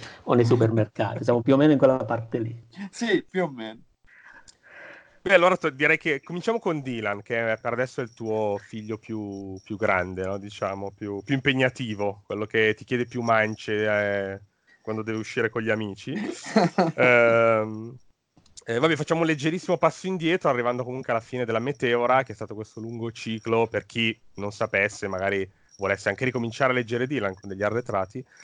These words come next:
Speaker 3: eh, che ha letteralmente spazzato via il, l'universo di, di, di Dylan Dog, proprio anche fisicamente si può dire, no? Che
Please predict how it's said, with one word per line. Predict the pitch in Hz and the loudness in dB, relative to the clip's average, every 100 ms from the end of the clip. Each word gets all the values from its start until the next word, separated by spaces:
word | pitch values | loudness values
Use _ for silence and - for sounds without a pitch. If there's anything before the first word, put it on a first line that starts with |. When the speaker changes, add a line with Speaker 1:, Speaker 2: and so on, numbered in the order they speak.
| - - _ _ | -20 -20 _ _
Speaker 3:
eh, | 98 98 98 95 92 92 | 0 4 4 4 2 2
che | - | 4
ha | 120 131 143 113 | 6 8 8 4
letteralmente | 107 127 _ 139 135 139 135 147 165 165 | 2 -6 _ 0 2 2 0 -6 -6 -10
spazzato | - - 123 - 135 151 | -10 -8 -8 -6 -6 -4
via | 117 107 | -4 0
il, | 117 107 95 92 90 | 0 0 -4 -6 -8
l'universo | 92 95 98 - | -10 -4 -4 -4
di, | 107 90 | -8 -10
di, | 90 90 | -14 -14
di | 92 | -14
Dylan | 90 90 95 | -10 -8 -4
Dog, | 101 87 | -4 -6
proprio | - 95 110 | -10 -2 0
anche | 107 | 0
fisicamente | - 113 110 104 110 139 98 92 | -8 -12 -8 0 4 4 2 -4
si | 101 98 | -10 -10
può | 98 | -10
dire, | 98 95 95 | -8 -6 -6
no? | 101 | -6
Che | 104 104 98 95 95 | -8 -4 -2 -2 -4